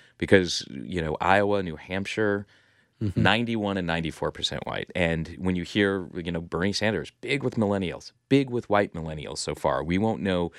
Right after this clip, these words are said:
Speaker 1: until Nevada and South Carolina whether he has the same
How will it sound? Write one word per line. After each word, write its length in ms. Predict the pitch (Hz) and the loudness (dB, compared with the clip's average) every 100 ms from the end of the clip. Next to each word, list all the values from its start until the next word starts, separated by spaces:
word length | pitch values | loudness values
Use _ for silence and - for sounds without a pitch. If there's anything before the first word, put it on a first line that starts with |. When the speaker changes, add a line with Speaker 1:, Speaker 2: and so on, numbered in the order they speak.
| - - _ | -20 -20 _
Speaker 1:
until 560 | - 87 - 92 85 82 | -2 -2 4 4 4 0
Nevada 560 | 87 82 90 90 87 78 | -2 2 2 4 2 -2
and 100 | 80 | -6
South 280 | - 78 - | -4 -4 -4
Carolina 560 | 90 101 143 110 87 - - _ _ _ | -4 -2 0 -2 -4 -6 -20 _ _ _
whether 380 | - 92 110 113 | 0 4 4 2
he 140 | 104 | -6
has 320 | 110 92 82 - | -4 -2 -2 -2
the 100 | 80 | -2
same 400 | - 87 82 | 0 2 0